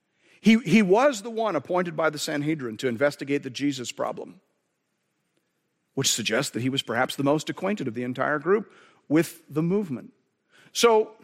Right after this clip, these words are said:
based on all that, scholars generally assume that Paul was, was there for a lot of this, but he was not there as a friend or follower. He was there as a foe. That's unusual. So, what do we do with Paul?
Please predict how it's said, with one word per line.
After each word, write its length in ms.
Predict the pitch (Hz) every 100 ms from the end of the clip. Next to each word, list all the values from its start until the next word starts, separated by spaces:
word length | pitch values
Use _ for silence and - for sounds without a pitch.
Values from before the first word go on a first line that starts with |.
| _ _ _ _ _ _ _ _
based 180 | 160 151
on 80 | 135
all 120 | 127
that, 280 | 123 127 -
scholars 300 | - 139 131
generally 260 | 151 139
assume 220 | 131 160 139
that 100 | 101
Paul 280 | 233 247
was, 260 | 190 143 - -
was 140 | 131
there 560 | 110 170 240 240 175 151
for 300 | 156 131 123
a 100 | 135
lot 240 | 135 123
of 80 | 113
this, 280 | 117 123 135
but 140 | 175
he 140 | 156 233
was 240 | 202 165 - -
not 240 | 202 247 190
there 240 | 220 208
as 180 | 165 151
a 60 |
friend 480 | 139 - 175 202 196
or 240 | 160 151 147
follower. 720 | - 180 233 294 214 151 147 - _
He 140 | 214
was 240 | 226 220 -
there 340 | 214 214 214
as 180 | 190 185
a 60 | 190
foe. 720 | - - 254 311 294 135 107 _ _ _ _ _ _ _ _ _ _ _ _ _ _ _
That's 140 | 147
unusual. 500 | 190 208 262 185 123
So, 320 | 104 - 190 - - _ _ _ _ _ _ _ _ _ _ _ _
what 80 | 190
do 80 | 196
we 60 |
do 200 | 165 202
with 180 | 143 127
Paul? 300 | 117 104 92